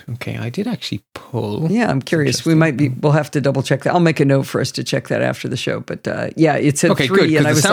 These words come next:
Speaker 1: sample output
Speaker 2: I was like, "How is it three? But it says one." But I fi-, fi-, I fixed
Speaker 1: Yeah,
Speaker 2: it.
Speaker 1: it is one. Yeah.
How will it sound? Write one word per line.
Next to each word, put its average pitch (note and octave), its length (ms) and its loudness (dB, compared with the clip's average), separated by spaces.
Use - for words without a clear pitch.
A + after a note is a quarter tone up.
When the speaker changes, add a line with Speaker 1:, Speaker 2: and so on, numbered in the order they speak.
Speaker 1:
sample D3 100 0
output C3 480 0
Speaker 2:
I - 20 -6
was F#3+ 120 2
like, G3+ 120 2
"How - 280 -8
is - 160 -6
it - 100 -6
three? - 460 -6
But E3+ 120 -4
it - 120 -6
says C#4+ 320 -6
one." E4+ 460 -6
But - 120 -8
I - 60 -4
fi-, - 260 -8
fi-, - 360 -16
I C3 120 -2
fixed - 240 -6
Speaker 1:
Yeah, A#3 140 6
Speaker 2:
it. A#2 100 4
Speaker 1:
it - 0 -
is A3 180 2
one. A2 200 4
Yeah. G3+ 120 -6